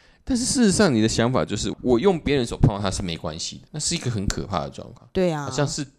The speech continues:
Speaker 1: 借刀杀人的做法。
Speaker 2: 再来就是说，他会用一个“我只是开玩笑”。
Speaker 1: 对，对，对，对。
Speaker 2: 嗯。
Speaker 1: “我没有怎样啊，我就碰到啊，你也这样打我啊，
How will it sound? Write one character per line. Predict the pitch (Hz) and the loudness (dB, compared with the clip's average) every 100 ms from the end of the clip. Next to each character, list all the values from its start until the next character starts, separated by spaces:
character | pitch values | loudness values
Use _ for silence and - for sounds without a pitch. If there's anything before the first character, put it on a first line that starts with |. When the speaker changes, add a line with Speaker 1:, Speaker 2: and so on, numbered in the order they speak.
| - | -6
Speaker 1:
借 | - | -4
刀 | - 113 113 | 2 4 4
杀 | - 104 | 0 -2
人 | 95 73 | -2 -6
的 | 90 | -12
做 | 92 82 | -14 -14
法。 | - - _ | -16 -20 _
Speaker 2:
再 | - | 0
来 | 277 | 2
就 | 233 | 2
是 | 247 | 0
说， | - 226 | 2 2
他 | 226 | 2
会 | 240 247 | 2 0
用 | 233 175 | 0 -2
一 | 160 | -2
个 | 165 151 | -2 0
“我 | 165 | 0
只 | 196 139 | 0 -2
是 | 180 | -4
开 | 175 180 170 | -2 -2 -2
玩 | 156 120 | -2 -4
笑”。 | 165 - 151 95 80 - | -4 -2 -2 -2 -8 2
Speaker 1:
对， | 120 | 4
对， | 101 98 | 4 2
对， | 90 90 | 0 -2
对。 | 85 82 104 | -4 -10 -6
Speaker 2:
嗯。 | - 156 139 - 170 107 117 | -2 -2 -4 -12 -10 -4 0
Speaker 1:
“我 | 139 | 2
没 | 156 | 4
有 | 185 | 4
怎 | 185 - 95 | 4 2 -2
样 | 110 147 | 0 2
啊， | 139 127 | 2 2
我 | 131 | 2
就 | 143 | 4
碰 | - 165 156 | 6 6 6
到 | 156 | 6
啊， | 175 | 4
你 | 185 | 2
也 | 180 | 0
这 | 139 - | 0 2
样 | 160 | 0
打 | 147 107 110 | 2 2 4
我 | 135 117 90 | 4 4 2
啊， | 90 95 92 | -2 -4 -6